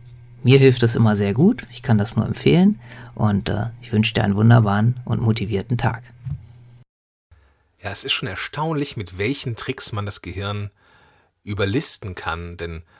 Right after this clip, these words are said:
Speaker 2: auch wenn es so unglaublich komplex ist mit all seinen Verschaltungen, mit all seinen Bahnen und Synapsen und weiß der Geier, was da alles so rumschwirrt, manchmal ist es einfach nur eine offene Frage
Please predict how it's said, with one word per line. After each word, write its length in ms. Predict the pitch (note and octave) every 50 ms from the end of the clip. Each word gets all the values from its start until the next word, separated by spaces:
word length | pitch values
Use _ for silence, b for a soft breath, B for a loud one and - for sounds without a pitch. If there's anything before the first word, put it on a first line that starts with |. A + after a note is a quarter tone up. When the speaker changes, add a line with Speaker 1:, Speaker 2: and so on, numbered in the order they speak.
| b b b b
Speaker 2:
auch 180 | - - -
wenn 160 | - C#3+ E3+ E3
es 140 | C#3+ -
so 80 | - B2+
unglaublich 680 | - - E3 E3+ D#3 C3+ C3 C3+ C3+ - - B2 -
komplex 580 | - - G#2+ G2 - - - B2+ C3+ - - -
ist 200 | - F2+ - G#2
mit 160 | F#2+ - -
all 160 | A#2 C3 B2+
seinen 200 | A2+ G#2+ G#2 G#2
Verschaltungen, 920 | G2 - - G2 - - - - C3+ C#3 C3+ C3+ - - G#2 G2+ G2 F2+ - b b b b b
mit 160 | G#2 G2 -
all 160 | - G#2 G#2
seinen 380 | G2+ G2+ F2+ F2+ F2+ F2+ F2+ F2
Bahnen 640 | - - A#2 B2 B2 B2 A#2+ A#2 A2 A2 G#2+ G#2 -
und 200 | - E2 F2 -
Synapsen 680 | - A#2+ B2 B2+ B2 B2 - - - - - A2 G#2
und 320 | - - D3+ D#3 - - - G2
weiß 180 | A2+ B2+ C#3 -
der 140 | - G#2 F#2
Geier, 320 | F2+ F#2 G#2 G2 F#2 F2+
was 140 | F2+ - -
da 80 | -
alles 260 | - - D#2+ F#2 - -
so 80 | G2
rumschwirrt, 560 | E2+ F2 F2 F#2 - - F2 F2 F2+ F2+ - b b b b b b b b b b b b b b b b b b _ _ _ _ _ _
manchmal 720 | - - - B2 - - - D#3 D3 D3+ D#3 D#3+ D#3+ D#3+ - -
ist 200 | - G#2+ A2+ A#2
es 100 | G2+ -
einfach 380 | - - G#2+ G#2+ - A#2 G2
nur 100 | G#2 F#2+
eine 160 | F2+ F#2+ F2
offene 280 | - - - - G#2 F#2+
Frage 520 | - - - D#2+ E2 D#2+ E2 E2 D#2 D#2